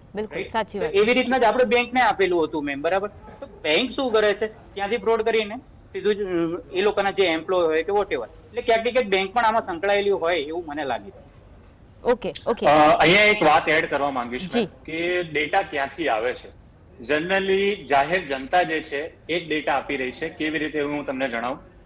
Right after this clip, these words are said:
Speaker 3: જેમ કે અત્યારે ગિરબિલનો ટ્રેન્ડ બહુ ચાલેલો હતો, રાઈટ? But એવું નથી કે ગિરબિલના ટ્રેન્ડથી જ ફ્રોડ વધી રહ્યા છે. આપણે already સેલ્ફીઝ, આપણે ક્યાં રોકાયા, કયા ડેસ્ટિનેશન ઉપર રોકાયા, ક્યાં ફરી રહ્યા છે, એ બધો ડેટા આપણે પોતે જ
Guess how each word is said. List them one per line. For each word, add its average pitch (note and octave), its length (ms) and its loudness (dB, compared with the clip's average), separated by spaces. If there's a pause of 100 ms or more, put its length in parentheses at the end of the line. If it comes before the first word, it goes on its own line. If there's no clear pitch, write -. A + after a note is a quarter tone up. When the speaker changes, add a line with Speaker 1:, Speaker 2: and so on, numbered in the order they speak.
(120)
Speaker 3:
જેમ D#3 140 0
કે F3+ 100 0
અત્યારે F#3 300 2
ગિરબિલનો E3+ 480 0
ટ્રેન્ડ E3+ 380 -2
બહુ D#3 160 0
ચાલેલો A#2+ 420 -2
હતો, G#2+ 180 -8
રાઈટ? C3+ 200 -4 (380)
But G3+ 100 2 (180)
એવું A3 220 4
નથી G#3+ 240 -2
કે A3 140 0
ગિરબિલના F#3 420 0
ટ્રેન્ડથી F3 560 0
જ - 180 -12
ફ્રોડ F3+ 260 4
વધી E3+ 280 2
રહ્યા E3+ 180 2
છે. F3+ 160 -6
આપણે G3+ 460 0 (140)
already F#3 400 0
સેલ્ફીઝ, G3 600 -2 (200)
આપણે F#3+ 240 -4
ક્યાં F3+ 320 0
રોકાયા, F#3 720 0 (180)
કયા F3 160 4
ડેસ્ટિનેશન F#3 720 -2
ઉપર F#3 240 -2
રોકાયા, F#3 640 2 (240)
ક્યાં G3 280 4
ફરી F3+ 240 4
રહ્યા G3 240 4
છે, G3+ 140 -4
એ G#3 420 2
બધો F#3 600 4
ડેટા F3+ 340 0
આપણે A#3 340 0
પોતે F3+ 420 0
જ A3+ 40 -6